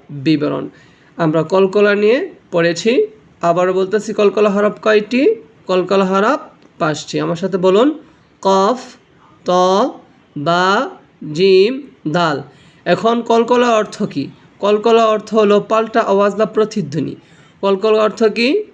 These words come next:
পাল্টা আওয়াজ বা প্রতিধ্বনি। কলকলা হরফ পাঁচটি যথা কফ, ত, বা, জিম,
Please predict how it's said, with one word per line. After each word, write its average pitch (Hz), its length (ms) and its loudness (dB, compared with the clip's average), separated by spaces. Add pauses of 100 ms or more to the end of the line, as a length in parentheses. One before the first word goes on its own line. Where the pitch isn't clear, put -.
(140)
পাল্টা 190 380 0
আওয়াজ 214 460 0
বা 240 220 0 (280)
প্রতিধ্বনি। 196 680 0 (1300)
কলকলা 240 340 2
হরফ 254 340 0 (160)
পাঁচটি 196 380 0
যথা 190 520 0 (300)
কফ, 208 320 0 (440)
ত, - 40 -2 (640)
বা, 180 540 -2 (280)
জিম, 196 340 2